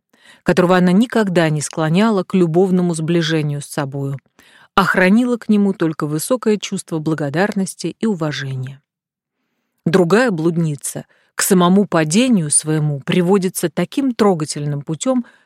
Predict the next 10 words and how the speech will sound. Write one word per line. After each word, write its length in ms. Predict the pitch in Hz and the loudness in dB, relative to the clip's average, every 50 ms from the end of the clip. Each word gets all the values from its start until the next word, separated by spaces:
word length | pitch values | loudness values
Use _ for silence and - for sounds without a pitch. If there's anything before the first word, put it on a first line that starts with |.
| _ _ | _ _
какому 440 | - 226 208 - 285 269 269 262 | 0 0 2 2 2 2 4 4
не 160 | 247 247 262 262 | 4 4 2 2
представляет 840 | 226 240 226 202 - - - 185 180 185 196 202 202 196 190 - | 2 0 0 -2 0 0 0 0 2 2 2 4 2 2 0 0
равного 600 | 175 180 196 220 233 214 220 220 208 196 202 202 - _ _ _ _ _ | 0 2 2 2 2 2 2 0 2 0 -2 -4 -6 _ _ _ _ _
никакой 600 | - 226 269 294 - 254 247 226 - 202 196 180 | 2 2 2 2 0 -2 -2 0 2 2 2 2
художественный 1000 | - - - 160 151 175 196 - 196 185 - _ - 175 170 165 170 165 165 - | 0 -2 -6 -2 0 0 0 0 -2 -6 -6 _ -6 -4 -2 -2 -2 -4 -6 -6
вымысел. 760 | - 156 151 165 156 147 143 135 139 - - - 143 135 - _ _ _ _ _ _ _ _ _ _ _ _ _ _ _ _ | -10 -6 -6 -4 -4 -4 -4 -6 -8 -10 -12 -12 -16 -18 -18 _ _ _ _ _ _ _ _ _ _ _ _ _ _ _ _
Двадцать 440 | - 165 165 185 185 - - 208 - | -2 2 4 2 2 2 -2 -6 -4
шестой 320 | - 240 - - - 165 | -4 -6 -4 -4 -4 -4
фрагмент. 640 | 139 - - 143 139 139 143 143 135 139 135 _ | -4 -6 -10 -10 -8 -6 -8 -8 -8 -8 -12 _